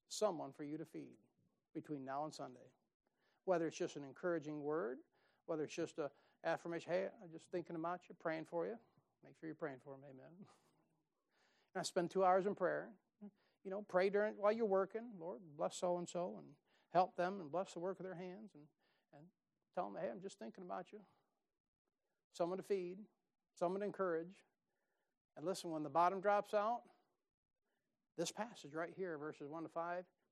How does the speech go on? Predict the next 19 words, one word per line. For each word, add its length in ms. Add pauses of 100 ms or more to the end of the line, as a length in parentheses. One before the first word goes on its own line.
(180)
and 160
it 80
shows 280
me 120
how 200
to 60
stay, 360 (720)
stay 160
where 100
I 40
need 180
to 40
stay. 140
It 1000
shows 180
me 80
what 220
to 60
do. 140